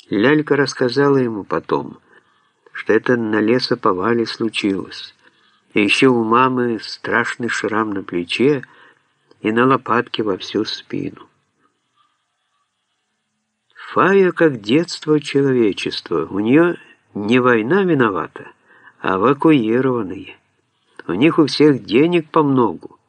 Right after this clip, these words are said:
цены из-за них поднялись. И большинство людей так – видит, что глазам поближе, что их коснулось самих.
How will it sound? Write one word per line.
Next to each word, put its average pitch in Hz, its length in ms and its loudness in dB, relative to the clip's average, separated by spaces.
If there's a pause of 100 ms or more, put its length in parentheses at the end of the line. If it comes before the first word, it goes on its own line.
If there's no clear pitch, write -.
(320)
цены 139 460 2
из-за 123 240 0
них 120 280 -6
поднялись. 95 920 -6 (960)
И 95 100 0
большинство 113 560 0
людей 113 380 2
так – 98 540 -4 (580)
видит, 147 720 2
что - 260 -2
глазам 107 600 0
поближе, 110 680 -4 (1300)
что - 240 -2
их 113 220 2
коснулось 120 640 0
самих. - 680 -4